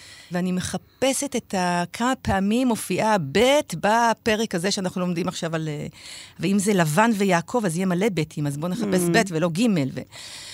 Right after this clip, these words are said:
Speaker 1: או אני ממש זוכרת שאני ילדה בשירותים, תקועה בלי ספר, אז אני לוקחת את הספרי של השירותים ומחפשת משהו בטקסט,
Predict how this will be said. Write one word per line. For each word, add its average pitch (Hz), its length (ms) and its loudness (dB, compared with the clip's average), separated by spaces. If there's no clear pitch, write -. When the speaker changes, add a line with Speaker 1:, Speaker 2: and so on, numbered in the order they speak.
Speaker 1:
או 175 1080 2
אני 180 160 -4
ממש 196 260 2
זוכרת 190 380 0
שאני 180 260 2
ילדה 180 480 4
בשירותים, 226 840 2
תקועה 220 340 4
בלי 220 160 2
ספר, 269 500 2
אז 202 100 4
אני 196 140 2
לוקחת 220 320 -2
את 233 100 -6
הספרי 233 520 0
של 240 180 0
השירותים 202 600 0
ומחפשת 226 600 0
משהו 220 200 0
בטקסט, - 720 0